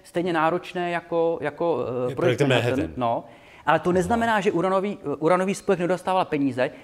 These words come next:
Speaker 1: Oni ty peníze dostávali podle toho, kolik si
Speaker 2: Kolik
Speaker 1: řekli,
Speaker 2: si
Speaker 1: kolik
Speaker 2: řekli.
Speaker 1: potřebovali.
Speaker 2: Mhm.
Speaker 1: No. Oni, eh, oni to neuměli,
Speaker 2: A to bylo
Speaker 1: eh,
Speaker 2: řádově
Speaker 1: oni to
Speaker 2: třeba o-,
Speaker 1: neuměli
Speaker 2: to bylo řád
Speaker 1: skoordinovat.
Speaker 2: míň teda, jo, jako
Speaker 1: No, bylo,
Speaker 2: celkem.
Speaker 1: tam na ten, na ten uranový výzkum toho bylo zřejmě míň než na ty, než na
Speaker 2: Než
Speaker 1: ty
Speaker 2: na ty
Speaker 1: rakety.
Speaker 2: rakety.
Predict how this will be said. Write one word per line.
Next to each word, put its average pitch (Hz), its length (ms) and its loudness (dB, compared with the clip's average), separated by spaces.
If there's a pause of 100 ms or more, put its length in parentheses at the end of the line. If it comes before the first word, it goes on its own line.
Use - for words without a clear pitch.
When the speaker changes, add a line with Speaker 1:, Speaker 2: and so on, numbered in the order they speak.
Speaker 1:
Oni 196 180 2
ty 233 100 2
peníze 220 320 2
dostávali 208 340 4
podle 196 240 2
toho, 202 140 0
kolik 196 220 2
si - 120 -12
Speaker 2:
Kolik 131 120 -8
Speaker 1:
řekli, 160 220 -2
Speaker 2:
si - 20 -2
Speaker 1:
kolik 131 100 2
Speaker 2:
řekli. 110 80 2
Speaker 1:
potřebovali. 104 480 -6 (200)
Speaker 2:
Mhm. 117 120 -16
Speaker 1:
No. 123 160 -14 (180)
Oni, 202 260 2 (200)
eh, 147 40 -2
oni 180 260 2
to 240 100 0
neuměli, 226 200 2
Speaker 2:
A - 20 4
to 135 80 2
bylo 160 160 4
Speaker 1:
eh, 151 40 2
Speaker 2:
řádově 139 300 4
Speaker 1:
oni 233 120 6
to 156 40 4
Speaker 2:
třeba 156 100 6
o-, - 20 6
Speaker 1:
neuměli 247 300 2 (120)
Speaker 2:
to 127 80 -8
bylo 147 160 4
řád - 120 4
Speaker 1:
skoordinovat. 147 320 2
Speaker 2:
míň 117 140 -2
teda, 85 280 -4
jo, 92 200 -4
jako 123 160 -2
Speaker 1:
No, 180 80 8
bylo, 202 220 4
Speaker 2:
celkem. 110 160 -4
Speaker 1:
tam 233 160 4
na 262 80 0
ten, 254 160 -2
na 214 80 -2
ten 226 140 -2
uranový 220 240 -4
výzkum 220 240 -8
toho 208 140 -2
bylo 196 160 2
zřejmě 190 280 -2
míň 180 140 -2
než 185 140 -4
na 180 80 -2
ty, 170 100 -4
než 143 160 -4
na 156 40 -2
Speaker 2:
Než 151 60 -2
Speaker 1:
ty 143 80 -2
Speaker 2:
na 123 100 -2
ty - 80 -8
Speaker 1:
rakety. 98 260 -6
Speaker 2:
rakety. - 140 -16